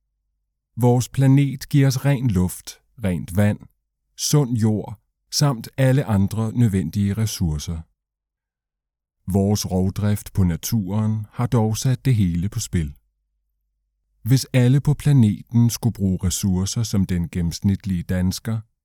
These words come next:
ville jorden ikke slå til. Ikke engang en hel jordklode mere ville kunne gøre det. Der skulle hele fire jordkloder til. De mange grundige rapporter fra de største forskningsinstitutioner i verden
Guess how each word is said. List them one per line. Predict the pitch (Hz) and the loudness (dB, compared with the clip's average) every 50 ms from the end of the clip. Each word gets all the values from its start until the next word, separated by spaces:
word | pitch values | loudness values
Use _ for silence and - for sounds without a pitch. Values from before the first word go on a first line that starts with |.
| _ _ - | _ _ 0
ville | 120 131 131 131 | 4 4 6 6
jorden | 120 117 104 - - 110 110 107 | 6 4 2 2 2 2 2 4
ikke | 95 85 - | 2 2 -2
slå | - - 110 | -2 -2 -2
til. | 107 - - 98 82 76 71 71 _ _ _ _ _ _ _ _ _ _ - | -2 0 -2 -2 -2 -2 -6 -10 _ _ _ _ _ _ _ _ _ _ 0
Ikke | 110 104 92 - 101 | 0 0 2 2 0
engang | 90 78 - 104 104 104 95 - | 0 0 0 0 0 0 -2 -2
en | 113 113 104 | 0 2 2
hel | 95 82 117 135 120 - 107 | 2 2 2 0 0 0 -2
jordklode | 95 95 90 90 92 - - - 107 95 87 87 87 | 0 0 0 0 -2 -4 -2 -2 0 0 0 0 0
mere | 90 90 90 92 92 95 98 104 104 | 2 2 2 2 0 0 0 -2 -2
ville | 113 110 107 | -2 -2 -2
kunne | - 135 131 | -2 -4 -4
gøre | - 98 85 80 78 80 82 | -2 -2 0 0 0 -2 -2
det. | - 92 92 92 _ _ _ _ _ _ - | -4 -4 -6 -6 _ _ _ _ _ _ -4
Der | 107 98 | -2 -2
skulle | - - 113 104 92 107 | -2 0 -2 0 2 2
hele | 104 101 107 120 | 2 2 2 0
fire | 117 - - - 123 113 110 113 113 120 123 123 | -2 -2 -2 0 2 2 2 2 0 -2 -4 -2
jordkloder | - 107 90 82 78 - - 101 92 92 92 95 101 | 0 0 0 0 -2 -2 -2 -2 -2 -2 -2 -4 -4
til. | - - 98 85 78 78 - _ _ _ _ _ _ _ _ _ _ _ _ _ _ _ _ _ _ _ _ _ _ _ _ - | -4 -2 -2 -2 -2 -6 -10 _ _ _ _ _ _ _ _ _ _ _ _ _ _ _ _ _ _ _ _ _ _ _ _ 2
De | 135 135 | 6 6
mange | 131 123 123 127 127 139 156 160 | 6 6 6 4 2 2 2 0
grundige | - - 101 104 104 104 107 - 139 120 107 | -2 0 0 2 4 4 4 2 2 0 0
rapporter | 104 - 90 - - - 90 85 82 90 - - 113 110 | 0 -2 -2 -2 0 -2 0 0 0 -2 -2 -2 -2 -4
fra | - - 104 95 | -4 -4 -4 -4
de | 82 90 | -4 -4
største | - - - 101 95 95 - - 120 | -6 -4 -2 -2 -2 -2 -2 -4 -4
forskningsinstitutioner | 110 - 95 90 90 90 - - 113 110 107 104 - - 104 101 - - 110 98 98 92 - - 107 101 90 73 92 90 | -4 -4 -4 -4 -4 -4 -2 0 0 0 0 0 -2 -2 -2 -2 0 0 -2 0 0 -2 -4 -4 -4 -4 -4 -2 -2 -2
i | 87 87 73 | -2 -2 -2
verden | 82 85 82 85 87 - - 107 110 107 | -2 -2 -2 -4 -4 -4 -4 -6 -6 -6